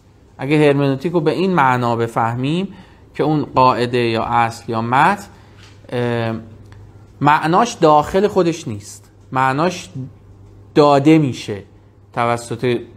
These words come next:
کاربرش و انعطاف پذیری داره برای اینکه معانی مختلفی رو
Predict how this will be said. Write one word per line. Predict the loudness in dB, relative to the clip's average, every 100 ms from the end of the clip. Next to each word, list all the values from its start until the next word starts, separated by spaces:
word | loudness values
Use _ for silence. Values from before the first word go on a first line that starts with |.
| -18
کاربرش | -2 2 4 2 2 0 2 2 0 -4 -16 -20 -20 -20 -20 -20 -20 -20 -20 -6 0
و | 4 4 0 -6 -20 -20 -20 -14 -4
انعطاف | -4 -2 -4 2 2 2
پذیری | 0 0 0 -2 -2 0
داره | 0 0
برای | 0 0 0
اینکه | -2 -4
معانی | 0 2 2 2 2 2
مختلفی | 0 -2 0 2 2 0 -2 -2
رو | 0 -2 -4